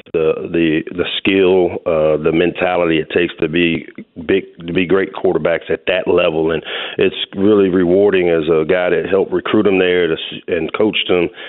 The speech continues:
to see them develop at the next level. And it's very similar to the process we're trying to, to build and develop right here in, in the D M V. And, and we've got opportunity to do it with the type of players we have in this area.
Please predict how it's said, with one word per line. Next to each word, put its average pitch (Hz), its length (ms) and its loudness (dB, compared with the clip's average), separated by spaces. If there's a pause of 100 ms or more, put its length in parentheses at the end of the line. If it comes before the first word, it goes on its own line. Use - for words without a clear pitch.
(160)
to 92 80 -2 (100)
see 110 140 2
them 90 180 2
develop 90 480 0
at 87 160 -2
the 85 80 -2
next 90 320 -2
level. 92 220 2
And 82 240 0
it's 78 100 -4 (180)
very 92 440 0
similar 90 280 2
to - 120 -4
the - 60 -6
process 87 580 -2
we're 87 80 -2 (100)
trying 87 220 0
to, 80 80 0 (400)
to 107 100 2
build 101 360 2
and 98 120 2
develop 95 380 2
right 98 220 4
here 101 360 2
in, 92 140 2
in 92 160 2
the 92 80 2
D 92 240 2
M 90 100 0
V. 90 300 2
And, 76 180 -4
and 78 300 -2
we've 82 180 -4
got 87 200 2
opportunity 90 640 0
to 80 80 0
do 90 240 2
it 87 40 2
with 82 180 -2
the - 60 -6
type 87 280 -4
of - 80 -8
players 90 340 0
we 87 60 2
have 87 160 0
in 87 80 0
this 85 120 -4
area. 90 360 2